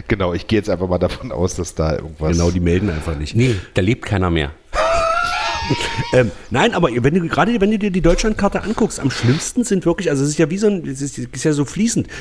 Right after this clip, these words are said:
Speaker 2: Im Norden, so im, im, im, im Nordwesten hast du relativ wenig und, und, und je weiter südöstlich du kommst, umso mehr Inzidenz hast du und immer stärker, also jetzt fleckenmäßig, aber so,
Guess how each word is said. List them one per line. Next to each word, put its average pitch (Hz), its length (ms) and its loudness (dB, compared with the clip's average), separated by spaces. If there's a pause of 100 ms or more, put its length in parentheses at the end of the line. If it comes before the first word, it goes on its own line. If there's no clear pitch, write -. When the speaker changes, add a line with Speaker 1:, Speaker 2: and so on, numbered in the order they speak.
Speaker 2:
Im 131 180 4
Norden, 143 720 4
so 131 140 4
im, 127 260 2 (340)
im, 123 300 2 (140)
im, 113 260 2
im 113 160 2
Nordwesten 120 480 2
hast 180 160 2
du 165 40 6
relativ 139 460 0
wenig 147 380 2
und, 160 220 2
und, 139 260 0
und 120 140 2
je 120 100 2
weiter 117 240 2
südöstlich 135 580 -2
du - 120 -2
kommst, 196 340 -2 (340)
umso 131 260 4
mehr 120 260 4
Inzidenz 151 560 0
hast - 240 -2
du 170 80 2
und - 320 -4
immer 127 300 0
stärker, 135 360 0
also 92 300 -2
jetzt 76 240 -6
fleckenmäßig, 127 720 0
aber 120 140 2
so, 127 160 2